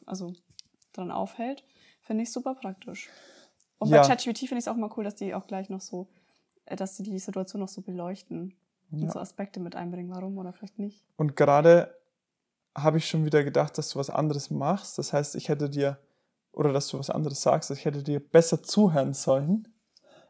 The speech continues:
Speaker 2: Ähm,
Speaker 1: Was für einen Beziehungstipp hast du gemeint?
Speaker 2: <clears throat>
Speaker 1: Auf was war das bezogen?
Speaker 2: Ich dachte, du meinst aktives Zuhören.
Speaker 1: Ach so.
Speaker 2: Ja, aber deswegen ist ja das
Speaker 1: <laughs>
Speaker 2: ganz gut, dass wir jetzt dazu kommen. Ich meine, Kathi und ich, wir reden ja auch schon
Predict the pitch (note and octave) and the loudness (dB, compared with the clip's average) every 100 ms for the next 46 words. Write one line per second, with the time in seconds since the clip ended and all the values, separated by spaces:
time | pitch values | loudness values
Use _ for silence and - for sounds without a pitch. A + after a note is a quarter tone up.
0 | _ - E3 D#3 G#3 A3 G#3+ G3 - G3 | _ 4 6 6 2 -2 -4 -4 -6 -8
1 | F#3+ - F#3+ F3+ B3+ C4+ F#3+ F3+ A3 G#3 | -8 -10 -12 -12 -8 -8 -2 8 12 12
2 | E3+ C3+ - F#3+ F3 E3+ F3 - E3+ F#3+ | 12 8 -6 -10 -12 -12 -14 -12 -10 -8
3 | D3 - D3 - C#3+ C#3+ C#3 C#3+ C#3+ - | -4 -2 -2 -4 -4 -4 -2 -2 -4 -10
4 | - D#3+ - E3 D3+ D3+ - - _ - | -8 -8 -4 -4 -2 -6 -8 -16 _ -2
5 | F#3 F3+ D3 C3 B2+ - - - G3+ G#3+ | 4 4 2 -6 -10 -16 -20 -12 -10 -8
6 | - - A#3+ B3+ G3+ D3+ D#3 C#3 C3+ E4+ | -6 -2 2 2 4 6 6 6 4 6
7 | F#4+ - D4 D#3+ D#3+ - - - E3+ D#3+ | 6 8 8 10 8 6 2 4 4 8
8 | E3 G3+ G3+ F#3 F#3+ E3+ E3+ - C4 - | 8 10 8 8 8 10 8 6 -2 -6
9 | - F3 E3 - F#3+ G3+ - - - F3 | 6 6 6 4 4 4 2 -10 4 6
10 | E3+ E3+ - E3 D#3 - - F#3+ - D3+ | 8 4 6 6 6 4 6 6 4 2
11 | D#3+ D#3+ D3+ D3+ D3 - - - - - | 4 4 2 2 2 0 -18 -20 -18 2
12 | D#3+ D3+ D3+ D#3+ - - D3 D#3 D3+ D3+ | 4 4 2 0 -4 -6 0 2 4 2
13 | C#3+ - D3 - _ _ - - D3 C#3+ | 2 0 -2 -6 _ _ -4 0 0 0